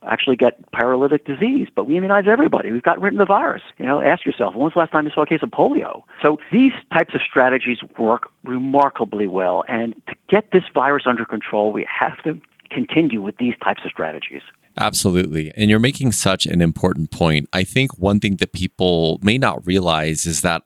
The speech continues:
Speaker 2: all of these viruses exist in the world, and they are looking for hosts. And the more people that are protected,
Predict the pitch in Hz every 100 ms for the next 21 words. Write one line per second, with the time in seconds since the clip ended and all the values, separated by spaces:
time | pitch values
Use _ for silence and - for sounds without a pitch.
0 | - 117 185 165 104 95 78 85 90 92
1 | - 82 76 - 90 82 98 - - 82
2 | 73 76 71 - - _ - - 101 95
3 | 95 92 - _ 85 107 113 98 120 131
4 | 110 - 95 78 107 95 - - - -
5 | - - - 101 95 85 92 98 123 135
6 | 123 135 - 87 80 85 87 - 82 85
7 | 139 170 113 101